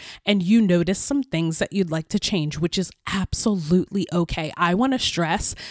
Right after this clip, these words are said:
that it is okay to have changes to your hair and makeup, whether they're immediate changes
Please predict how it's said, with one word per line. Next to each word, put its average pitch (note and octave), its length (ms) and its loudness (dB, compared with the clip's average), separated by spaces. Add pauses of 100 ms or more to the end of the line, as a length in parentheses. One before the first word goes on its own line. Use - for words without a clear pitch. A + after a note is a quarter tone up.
(240)
that E3+ 260 2
it F#3 160 2
is E3+ 240 0 (160)
okay F#3 1040 2
to G#3+ 200 -2
have D#3+ 440 -4
changes F3+ 800 0
to - 180 0
your F3 240 2
hair E3 340 -4
and D#3+ 140 -4
makeup, F3+ 480 -4 (320)
whether E3+ 260 2
they're D3+ 240 0
immediate C4 480 2
changes A#3 600 2